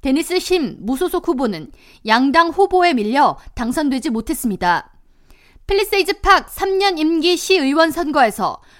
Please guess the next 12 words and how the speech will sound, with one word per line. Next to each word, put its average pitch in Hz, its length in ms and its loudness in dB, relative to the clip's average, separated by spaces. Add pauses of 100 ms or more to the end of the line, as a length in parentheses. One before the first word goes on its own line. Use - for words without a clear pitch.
공화당 285 600 2
원유봉 277 460 2
후보는 294 520 -2 (260)
칠백일흔일곱 359 1040 -2
표를 370 200 0
얻었으며 226 640 0 (360)
민주당 254 520 2
민석준 285 540 0
후보는 285 520 0 (180)
칠백쉰한 403 760 -2
표를 349 200 -2
얻어 196 360 -2